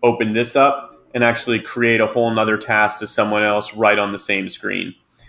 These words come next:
Um, so this gives you a little bit of flexibility on some things that you can do. I think the most common use case, uh, that often you see this used in sales is, is, you know, for task creation.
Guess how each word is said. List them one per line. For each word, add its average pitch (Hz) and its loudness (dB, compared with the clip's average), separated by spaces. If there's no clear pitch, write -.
Um, 110 2
so 131 -6
this 131 0
gives 139 2
you 147 4
a 139 2
little 143 2
bit 135 0
of 135 0
flexibility 123 0
on 113 -2
some 113 -6
things 113 -6
that 113 -6
you 107 -8
can 107 -10
do. 110 -2
I 110 0
think 110 -8
the 110 -10
most 110 -4
common 113 2
use 113 0
case, - 0
uh, 107 6
that 107 4
often 110 0
you 107 -2
see 110 -6
this 107 -8
used 107 -8
in 104 -10
sales 107 0
is, 101 -6
is, 98 -6
you 117 -8
know, 104 -4
for 101 -16
task 104 0
creation. 127 -2